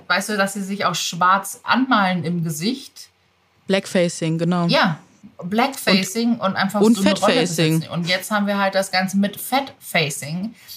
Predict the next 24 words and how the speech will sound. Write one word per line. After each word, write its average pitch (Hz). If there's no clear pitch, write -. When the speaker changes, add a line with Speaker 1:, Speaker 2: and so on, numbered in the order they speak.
Speaker 1:
dass 190
sich 175
Speaker 2:
Ja. 214
Speaker 1:
Leute, 196
Schauspieler, 202
die 165
schlank 240
sind, 170
in 151
einen 165
Fatsuit 190
rein, 233
sag 170
ich 175
mal, 185
reinschneidern 170
lassen, 196
mit 196
einer 190
Maske 233
Speaker 2:
Ja. 202
Speaker 1:
über 175
sieben 165
Stunden, 175